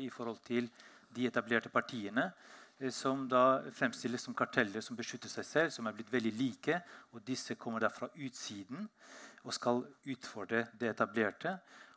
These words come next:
Og det som er interessant med disse partiene, særlig de nye, er at de vil ikke, eh, på en måte kalle seg selv for partier, men bevegelser, ikke sant, som er noe større.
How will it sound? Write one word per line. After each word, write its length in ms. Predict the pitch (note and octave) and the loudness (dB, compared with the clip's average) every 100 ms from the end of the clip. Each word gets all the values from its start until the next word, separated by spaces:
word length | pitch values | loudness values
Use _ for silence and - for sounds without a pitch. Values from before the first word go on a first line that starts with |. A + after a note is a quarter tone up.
| - | -14
Og 300 | B2 B2 C3+ | -4 -2 0
det 120 | B2+ | 0
som 160 | A#2+ B2 | -2 -2
er 60 | B2 | -2
interessant 360 | A#2+ - C3 | -2 0 0
med 100 | A#2+ A#2 | -2 -8
disse 160 | - | -6
partiene, 500 | B2 A#2 B2 A2 B2+ | -4 -4 -2 -4 -4
særlig 300 | C3 A#2 G#2 G#2+ | 0 0 0 -4
de 80 | |
nye, 320 | A2 G2+ G#2+ F3 - - - | -8 -6 -4 -4 -6 -20 -6
er 220 | B2+ A#2 A#2+ | 4 6 6
at 100 | A#2 | 2
de 100 | A#2 | -2
vil 180 | A#2 A2+ | 0 0
ikke, 300 | A2 - C#3+ D3 - - - - | 0 2 2 2 -6 -20 -20 0
eh, 180 | C3 B2+ | 2 2
på 160 | B2 | 0
en 40 | C3+ | -4
måte 140 | C3 | 0
kalle 220 | - A2 | 0 0
seg 160 | - A#2 | -2 -2
selv 180 | B2+ A#2 | -2 -2
for 140 | B2+ | -4
partier, 540 | - B2 - B2 A#2+ D#3+ - | -2 -4 -6 -2 -2 -2 -6
men 160 | A#2+ | -4
bevegelser, 800 | A2 A2 B2 A2 F#2 G#2+ - D#3 - _ _ | -4 -2 2 0 0 -8 -6 -6 -8 _ _
ikke 100 | - | -12
sant, 140 | C3 B2 | -10 -8
som 160 | A#2+ | -6
er 100 | A#2+ | -4
noe 320 | A#2 G#2+ A2+ G#2+ | -4 -4 -6 -8
større. 480 | - - A2 B2+ | -4 0 2 2